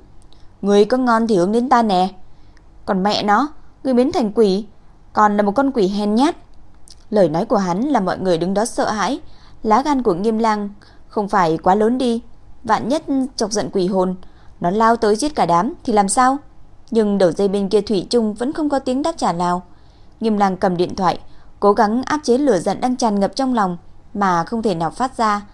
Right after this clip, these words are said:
Hắn đem điện thoại trả lại cho Tịch Nguyệt, nhóm người tiếp tục chạy về phía trước. "Em không sao chứ, Tịch Nguyệt?" Trên đường đi, Nghiêm Lang ân cần hỏi. "Nếu không thoải mái, nhớ nói cho anh biết, đừng miễn cưỡng." "Không, không có chuyện gì,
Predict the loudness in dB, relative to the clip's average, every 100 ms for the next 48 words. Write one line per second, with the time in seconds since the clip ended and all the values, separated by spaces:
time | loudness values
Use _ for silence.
0 | -20 -20 -10 -4 -2 -2 -2 -2 -2 -4
1 | -4 -4 -2 0 -2 -4 -4 -6 -2 -2
2 | -2 -14 -20 -20 -8 -4 -2 0 0 0
3 | -4 -2 -2 -2 -4 -2 -2 -2 -2 -2
4 | -2 -6 -20 -20 -20 -20 -20 -12 -4 -2
5 | 0 -2 -2 0 0 2 2 2 -6 -4
6 | -4 0 0 0 -6 -20 -20 -20 -12 -2
7 | 0 2 0 0 -2 -4 -10 -20 -8 -2
8 | 0 2 2 0 -2 -2 0 -2 -2 -2
9 | -4 -10 -20 -20 -20 -20 -18 -6 0 4
10 | 4 2 0 0 0 2 0 -2 -6 -4
11 | -2 0 -2 -2 0 0 0 -4 -4 -4
12 | -2 -4 -2 -2 -2 -6 -20 -20 -20 -20
13 | -10 2 2 2 -2 -16 -20 -16 -4 0
14 | 0 0 -2 -2 0 0